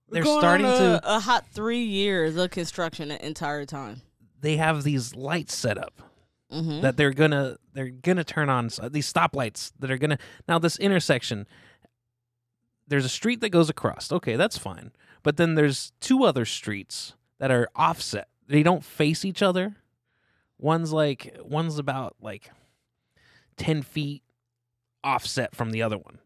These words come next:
Speaker 2: Mm-hmm.
Speaker 1: Like
Speaker 2: They're,
Speaker 1: they're
Speaker 2: they're a bit awkward. Yeah.
Speaker 1: Uh-huh. It's awkward. But those two lights are gonna be separated, right? And then there's gonna be a light for an apartment complex,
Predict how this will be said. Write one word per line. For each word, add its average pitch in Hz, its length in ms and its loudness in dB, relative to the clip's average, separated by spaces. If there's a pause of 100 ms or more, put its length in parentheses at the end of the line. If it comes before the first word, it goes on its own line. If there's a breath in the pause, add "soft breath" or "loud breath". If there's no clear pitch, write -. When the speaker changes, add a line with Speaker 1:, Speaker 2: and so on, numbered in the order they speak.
(180)
Speaker 2:
Mm-hmm. 196 380 -2 (960 loud breath)
Speaker 1:
Like 156 140 0
Speaker 2:
They're, 208 100 6
Speaker 1:
they're 196 160 0
Speaker 2:
they're 226 200 0
a 208 40 -2
bit 220 240 -4
awkward. 202 500 -4
Yeah. 127 140 0
Speaker 1:
Uh-huh. 117 240 0 (120)
It's 131 220 -2
awkward. 139 520 2
But 147 160 2
those 170 280 4
two 175 140 -6
lights 123 300 -4
are 120 60 -2
gonna 117 240 -2
be 113 380 -6
separated, 104 720 -6 (180)
right? 127 280 -4 (180)
And 135 160 -4
then 160 400 0
there's 139 280 0
gonna 156 180 0
be 147 140 -2
a 131 80 0
light 151 440 -4 (320)
for 131 600 -2 (500 soft breath)
an 127 120 -6
apartment 160 500 -2
complex, 117 720 -6